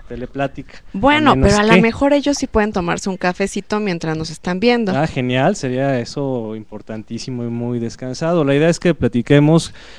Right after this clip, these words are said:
Speaker 1: cambiemos opiniones y nosotros les demos a conocer la información correspondiente a cómo va a ser la operatividad del programa de fomento a la lectura en este ciclo escolar dos mil once, dos mil doce. Nuestros compañeros,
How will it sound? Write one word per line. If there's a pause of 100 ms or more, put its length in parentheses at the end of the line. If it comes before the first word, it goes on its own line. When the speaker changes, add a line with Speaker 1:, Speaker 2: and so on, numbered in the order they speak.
(160)
Speaker 1:
cambiemos
opiniones
y
nosotros
les
demos
a
conocer (340)
la
información (640)
correspondiente
a
cómo
va
a
ser
la
operatividad
del
programa
de
fomento
a
la
lectura
en
este
ciclo
escolar
dos
mil
once,
dos
mil
doce. (1600)
Nuestros
compañeros,